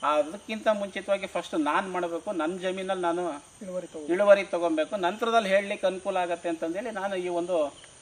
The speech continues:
Speaker 1: ಪ್ರಾ-, ಪ್ರಾಡಕ್ಟ್ನ ನಾನು already ಉಪಯೋಗಿಸ್ದೆ. ಈಗ ನಾನು ಉಪಯೋಗಿಸಿದ ಮೇಲೆ, ಆ, ನನ್ನ ಸ್ನೇಹಿತರುಗಳಿಗೆ ನಾನು ಅವರಿಗೂ ಕೂಡ ಈ ಒಂದು ನಾನು ಉಪಯೋಗಿಸಿದ್ದೀನಿ, ತುಂಬ ಚೆನ್ನಾಗಿದೆ, ನೀವು ಕೂಡ ಉಪಯೋಗಿಸ್ರಿ ಅಂತಂದು ಹೇಳಿ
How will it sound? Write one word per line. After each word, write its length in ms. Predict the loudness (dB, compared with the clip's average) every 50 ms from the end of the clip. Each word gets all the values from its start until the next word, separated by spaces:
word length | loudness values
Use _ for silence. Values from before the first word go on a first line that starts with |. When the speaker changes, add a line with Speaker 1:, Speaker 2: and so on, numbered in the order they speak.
| -20 -20 -10 -2
Speaker 1:
ಪ್ರಾ-, 260 | 4 6 6 6 6
ಪ್ರಾಡಕ್ಟ್ನ 440 | 6 4 4 4 4 0 0 0 -2 0
ನಾನು 220 | 2 2 4 4 4
already 300 | 4 2 2 -2 -2 -4
ಉಪಯೋಗಿಸ್ದೆ. 680 | -4 -4 -2 0 0 0 0 -2 -8 -8 -8 -6 -4 -2
ಈಗ 60 | 0
ನಾನು 220 | 2 2 2 0
ಉಪಯೋಗಿಸಿದ 520 | 0 -2 -2 -2 -2 -2 -2 -4 -6 -4 -2
ಮೇಲೆ, 220 | -2 -2 -2 -2 -4 -6 -10 -20 -20 -20 -20 -20 -20 -14 -8 -4
ಆ, 40 | -2 0 2 2 2 4 4 4 4 4
ನನ್ನ 260 | 2 2 6 6 4
ಸ್ನೇಹಿತರುಗಳಿಗೆ 800 | 4 4 4 4 4 4 2 0 2 2 2 0 -2 -6 -10 -12 -16 -20 -20 -20 -20 -20 -12 -8
ನಾನು 220 | -4 -2 0 2 2
ಅವರಿಗೂ 360 | 2 2 2 0 -2 -4 -6
ಕೂಡ 180 | -4 0 0
ಈ 180 | 2 2 2 0
ಒಂದು 420 | 0 0 0 0 2 2 2 2
ನಾನು 240 | 2 0 0 -2 -2
ಉಪಯೋಗಿಸಿದ್ದೀನಿ, 680 | -4 -6 -4 -4 -4 -4 -4 -8 -8 -4 -4 -4 -4 -6 -12 -20 -20 -20 -20 -14 -8
ತುಂಬ 220 | -4 0 4 4 4
ಚೆನ್ನಾಗಿದೆ, 520 | 6 4 2 2 2 0 0 0 0 0
ನೀವು 260 | 0 0 -2 -4 -4
ಕೂಡ 180 | -4 -2 0 0
ಉಪಯೋಗಿಸ್ರಿ 600 | 0 0 0 -2 -2 -2 -2 -2 -4 -6 -4 -4
ಅಂತಂದು 340 | -4 -2 -2 -2 -2 -2 -2
ಹೇಳಿ 460 | -6 -6 -6 -8 -10 -10 -12 -18 -20